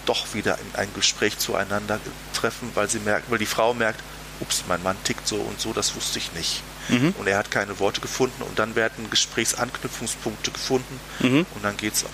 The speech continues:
Speaker 1: Paarebene dann weiter und wir sind dann relativ schnell wieder draußen.
Speaker 2: Ja, klar.
Speaker 1: Weil wir auch gar nicht gebraucht werden. Wir müssen eigentlich nur Impulse setzen, damit die es schaffen, eine eigene Sprache zu entwickeln.
Speaker 2: Mhm.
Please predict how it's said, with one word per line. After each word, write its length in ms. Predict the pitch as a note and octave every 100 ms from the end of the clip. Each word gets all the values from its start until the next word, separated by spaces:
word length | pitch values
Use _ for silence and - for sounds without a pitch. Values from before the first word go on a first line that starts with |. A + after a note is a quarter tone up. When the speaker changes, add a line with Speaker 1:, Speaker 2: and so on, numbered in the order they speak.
| -
Speaker 1:
Paarebene 540 | - G2+ - G2 G2 G2
dann 120 | F#2+ E2+
weiter 280 | D#2+ F#2+ A2+
und 120 | G2+
wir 80 | G#2
sind 180 | A#2+ A2+
dann 140 | G2+
relativ 400 | G2 A2 - G#2
schnell 240 | - G#2
wieder 140 | G2 F#2
draußen. 380 | - A2+ G#2+ - - - - -
Speaker 2:
Ja, 100 | A2
klar. 240 | - D3+ - -
Speaker 1:
Weil 180 | F#2+ F#2
wir 140 | G#2
auch 140 | G#2 -
gar 160 | F#2+
nicht 160 | G2 -
gebraucht 340 | F#2+ G2 -
werden. 140 | F#2+ F#2
Wir 60 |
müssen 200 | G2+ -
eigentlich 260 | - - -
nur 120 | A#2
Impulse 440 | - - A2 G#2+ A2+
setzen, 320 | - G#2 - - - - - - -
damit 240 | G2 G#2
die 60 | G#2
es 120 | -
schaffen, 320 | - G2+ - G2+ - G2
eine 100 | F2+
eigene 240 | - F#2+
Sprache 380 | F#2+ - F#2+ -
zu 140 | - E2
entwickeln. 380 | - - - -
Speaker 2:
Mhm. 420 | - G2+ F#2 G2+